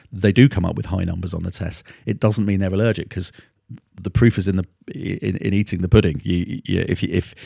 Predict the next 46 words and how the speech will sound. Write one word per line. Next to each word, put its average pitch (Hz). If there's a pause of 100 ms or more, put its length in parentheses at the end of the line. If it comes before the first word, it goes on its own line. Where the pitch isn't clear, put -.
you 101
eat 117
the -
food 101
and 90
nothing 98
happens, 98
you're 87
not 90
allergic 104
to -
it. - (340)
Whereas 95
somebody 101
comes 92
in 90 (300)
and 92 (160)
every 95
time 95
they 87
eat 90
egg, 90 (200)
they 92
immediately 92
come 90
out 90
in 90
hives 90
and 87
swelling 90
and, 82
and 98
itchiness. 87 (300)
It -
doesn't 104
matter 110
whether 85
the 85
test -
is 82
negative, 95
that -
person 101
is 98
clearly 90
allergic. -